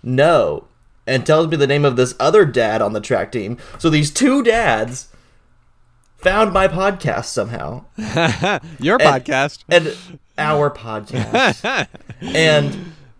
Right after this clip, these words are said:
Speaker 1: they were talking about it, and then he told his sister, who is my boss, <laughs> that I have a podcast. So my,
Speaker 2: Wow.
Speaker 1: my, my students that are the ones that found it had basically zero to do with this.
Speaker 2: Wow. Unbelievable.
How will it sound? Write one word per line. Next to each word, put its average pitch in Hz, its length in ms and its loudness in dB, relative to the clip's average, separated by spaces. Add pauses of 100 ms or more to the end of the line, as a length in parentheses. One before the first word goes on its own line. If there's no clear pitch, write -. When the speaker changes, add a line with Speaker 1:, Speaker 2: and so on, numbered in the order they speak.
(120)
Speaker 1:
they 180 340 2
were 226 180 4
talking 196 400 0
about 110 260 -2
it, 117 180 -6
and 156 120 -2
then 160 120 0
he 220 260 -6
told 135 540 -2 (280)
his 139 160 -4
sister, 202 320 -2
who 139 120 0
is 127 100 0
my 123 120 -2
boss, 113 340 -8
<laughs> - 0 -
that 139 100 -2
I - 40 -6
have - 400 -16
a 156 40 -18
podcast. - 320 -20 (300)
So 143 340 0 (260)
my, 160 280 0
Speaker 2:
Wow. 104 200 -2
Speaker 1:
my, 165 280 2 (120)
my 165 200 0
students 160 460 -2
that 139 120 0
are 127 40 -4
the 135 60 -4
ones 135 200 -2
that 123 100 -2
found 156 300 -2
it - 200 -8 (100)
had 127 440 -2
basically 190 400 -2
zero 127 240 0
to 110 60 -8
do 101 120 -8
with 80 140 -8
this. - 320 -16 (580)
Speaker 2:
Wow. 104 440 -4 (500)
Unbelievable. 131 680 -4